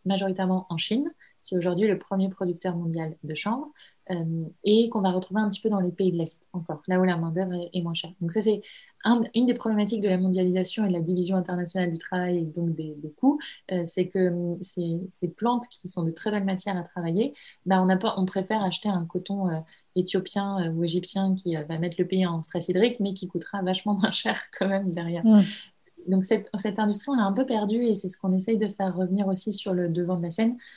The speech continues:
Speaker 1: en disant que là, on peut rentabiliser la culture textile si on vend la fleur. C'est sûr qu'aujourd'hui, c'est pas, c'est pas rentable si on vend pas la fleur.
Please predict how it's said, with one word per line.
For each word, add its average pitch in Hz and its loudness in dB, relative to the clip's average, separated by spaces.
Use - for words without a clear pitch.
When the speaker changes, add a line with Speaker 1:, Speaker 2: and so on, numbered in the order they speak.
Speaker 1:
en 190 0
disant 180 2
que 185 0
là, 208 4
on 175 -2
peut 226 -2
rentabiliser 190 0
la 170 0
culture 180 -6
textile 233 -2
si - -4
on 196 2
vend 185 0
la 175 -2
fleur. 170 -6
C'est - -8
sûr 202 -4
qu'aujourd'hui, 180 -4
c'est 185 -16
pas, 175 -6
c'est 185 -12
pas 190 -4
rentable 180 -4
si - -12
on 175 -6
vend 165 -6
pas 170 -10
la 165 -8
fleur. 165 -14